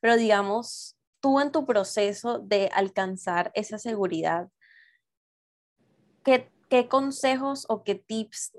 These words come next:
te han ayudado que tú di-, hoy puedas compartir y pueda-, y estés aplicando en tu vida?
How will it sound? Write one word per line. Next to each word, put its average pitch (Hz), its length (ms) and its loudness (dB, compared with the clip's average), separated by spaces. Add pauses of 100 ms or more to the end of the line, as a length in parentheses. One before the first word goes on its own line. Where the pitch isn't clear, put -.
(360)
te 247 80 4
han 226 160 6
ayudado 208 640 2 (120)
que 220 120 -4
tú 196 440 -10
di-, - 220 -10
hoy 208 200 6
puedas 190 300 0
compartir 196 720 -4
y 208 200 -8 (100)
pueda-, 175 280 4
y 208 240 2
estés 196 340 -2
aplicando 190 500 -2
en 190 100 -4
tu 165 120 -4
vida? 170 280 -6